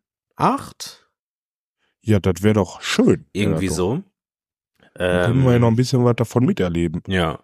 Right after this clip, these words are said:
Speaker 1: ich glaub noch nicht mal um acht, ich glaub sogar eher um zehn, oder?
Speaker 2: Das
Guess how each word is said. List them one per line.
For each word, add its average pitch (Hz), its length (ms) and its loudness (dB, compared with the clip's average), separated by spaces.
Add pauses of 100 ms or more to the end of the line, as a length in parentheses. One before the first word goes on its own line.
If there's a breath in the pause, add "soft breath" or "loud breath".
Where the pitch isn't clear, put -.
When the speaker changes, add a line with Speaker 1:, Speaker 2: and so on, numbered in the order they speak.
Speaker 1:
ich - 140 -12
glaub 98 160 -2
noch 107 120 2
nicht 104 160 -2
mal 101 100 0
um - 80 -4
acht, - 180 -8
ich - 120 -10
glaub - 180 -6
sogar - 200 -8
eher 98 220 0
um 104 100 -6
zehn, 104 360 -2
oder? 98 320 -6 (1400)
Speaker 2:
Das - 320 -12